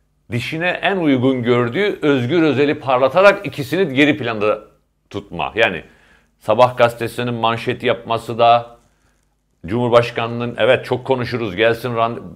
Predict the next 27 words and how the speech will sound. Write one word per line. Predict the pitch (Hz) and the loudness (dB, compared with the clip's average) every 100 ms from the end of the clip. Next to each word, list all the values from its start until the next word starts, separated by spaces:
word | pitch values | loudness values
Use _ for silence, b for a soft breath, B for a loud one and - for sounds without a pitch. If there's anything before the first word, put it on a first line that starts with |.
| - _ | -20 _
biz | 98 90 110 | -12 -8 -6
bunu | 143 - | -4 0
şey | 175 170 | 4 4
de | |
okuyabiliriz. | 131 107 90 80 78 76 82 | 4 2 -2 -2 -6 -6 -6
Cumhurbaşkanının | 131 127 117 123 | -2 -2 -4 -8
kafası | 123 127 135 151 | -6 -4 -2 2
hala | 156 135 | 2 2
"iki | 131 143 | -2 -2
bin | 131 | -4
yirmi | 135 131 123 | -4 -4 -4
sekizi | 135 117 139 | -6 -4 -6
nasıl | 139 127 | -4 -2
garanti | 120 120 117 | 0 0 0
altına | 117 113 120 | 0 0 0
alırım?" | 117 117 113 | 0 0 0
diye | 110 117 | 0 4
varsa | 147 202 - 156 233 B B B B - | 4 4 2 0 0 B B B B 2
orada | 156 143 143 | 4 4 2
muhtemelen | 160 160 175 156 196 165 | 0 -2 -2 0 0 2
Özgür | 170 160 151 160 | 4 4 4 4
Özel'e, | 120 101 101 | 4 0 0
bu | 139 | 0
ikisini | 131 - 147 135 | -2 -4 -4 -2
birbiriyle | 131 139 135 143 | 0 0 0 4
kavga | 139 143 165 | 4 4 2
ettirip, | - 127 147 - | -2 -4 -6 -8